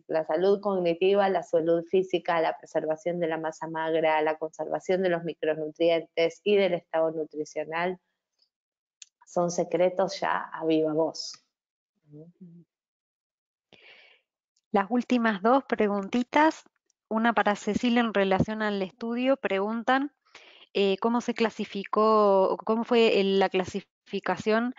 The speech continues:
Speaker 2: de los niveles, eh, socioeconómicos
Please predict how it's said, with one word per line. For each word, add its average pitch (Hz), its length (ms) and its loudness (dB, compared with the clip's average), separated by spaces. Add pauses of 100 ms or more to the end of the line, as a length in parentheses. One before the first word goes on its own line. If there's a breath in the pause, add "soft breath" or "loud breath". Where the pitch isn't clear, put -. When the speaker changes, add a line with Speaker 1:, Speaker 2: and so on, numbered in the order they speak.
(220 loud breath)
Speaker 2:
de 196 100 0
los 180 120 0
niveles, 202 540 0
eh, 180 360 2
socioeconómicos 180 1160 -2